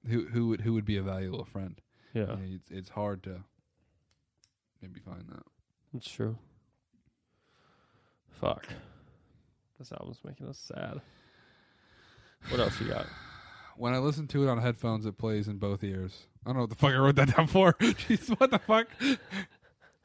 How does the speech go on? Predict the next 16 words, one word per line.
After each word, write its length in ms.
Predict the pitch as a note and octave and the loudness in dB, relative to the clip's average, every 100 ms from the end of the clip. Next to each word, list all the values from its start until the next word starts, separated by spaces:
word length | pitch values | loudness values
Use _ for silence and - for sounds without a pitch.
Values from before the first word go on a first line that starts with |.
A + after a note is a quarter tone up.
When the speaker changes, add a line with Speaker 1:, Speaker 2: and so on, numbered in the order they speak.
| _ - - _ - | _ -20 -20 _ 4
Speaker 1:
Yeah, 200 | C#3 E3 | 10 12
I 60 | E3+ | 12
got 160 | F#3 F3+ | 12 12
a 80 | |
bad 160 | E3 D3+ | 12 12
attitude. 560 | D3 C#3+ C3 C3+ C3 B2 | 12 10 10 12 12 10
Playing 320 | C3+ D#3 D3 | 8 8 8
till 140 | C#3 | 8
I'm 80 | B2+ | 8
out 140 | B2 | 8
of 60 | A#2+ | 8
moves. 440 | A2+ A2 A2 G#2+ | 10 10 10 8
No 160 | G#2+ B2 | 8 8
need 240 | C#3 C3 | 10 8
for 100 | A#2 | 8
shame. 480 | G#2+ - A2 A2 G#2 | 6 4 6 4 4